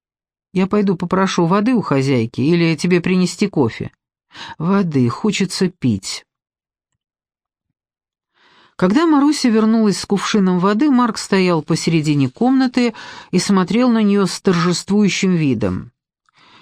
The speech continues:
«Я наткнулся на любопытную информацию. В этом сборнике есть одна статья, написанная профессором Эдинбургского университета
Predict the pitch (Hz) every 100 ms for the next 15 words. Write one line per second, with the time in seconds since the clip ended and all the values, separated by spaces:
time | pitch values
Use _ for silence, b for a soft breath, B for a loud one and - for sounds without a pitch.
0 | b b _ - 175 226 240 220 202 -
1 | 196 220 269 254 - 160 165 170 180 170
2 | 180 233 214 214 190 - 208 190 127 104
3 | - 123 143 196 214 190 180 220 226 208
4 | 196 190 190 180 - 165 160 151 - 139
5 | - 143 175 233 B B B B B 175
6 | 226 240 240 226 190 185 175 - 220 -
7 | 214 208 202 - 180 180 175 170 202 180
8 | - - 170 170 151 143 - 127 - 143
9 | 127 185 208